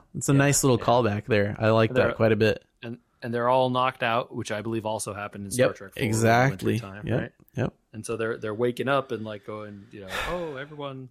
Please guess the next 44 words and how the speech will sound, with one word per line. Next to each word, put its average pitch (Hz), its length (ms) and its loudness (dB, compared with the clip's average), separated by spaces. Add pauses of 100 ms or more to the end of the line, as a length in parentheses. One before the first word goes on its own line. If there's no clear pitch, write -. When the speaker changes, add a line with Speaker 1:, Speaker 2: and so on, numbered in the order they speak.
Speaker 1:
I 175 80 2
Speaker 2:
that's 214 120 4
Speaker 1:
struggled 143 460 4
Speaker 2:
it. - 20 6
Speaker 1:
with 117 140 2
this 120 180 4
episode 110 320 2
much 110 240 2
more 110 160 4
than 107 140 0
the 104 40 0
first - 360 0
one. - 220 -8 (600)
Did 110 180 0
you? 127 120 6
Speaker 2:
Agreed. 156 220 0 (800)
Yeah. 131 220 -4 (1120)
Yeah. 113 140 0 (120)
Speaker 1:
I, 147 60 2
I 156 40 2
feel 185 240 2
Speaker 2:
There 160 120 4
were 170 140 4
Speaker 1:
bad 131 280 4
saying 120 320 4
that, 101 220 2
but, 107 160 4
like, 107 420 2 (240)
there 151 140 4
was, 165 340 4
I 139 80 6
took - 220 2
a 135 40 6
lot 131 280 6
less 151 180 4
notes. 127 540 2 (480)
There 135 80 6
were 127 140 6
moments 135 440 6
I 123 100 6
kind 127 300 4
of 113 100 4
groaned 117 420 6
at. 127 360 4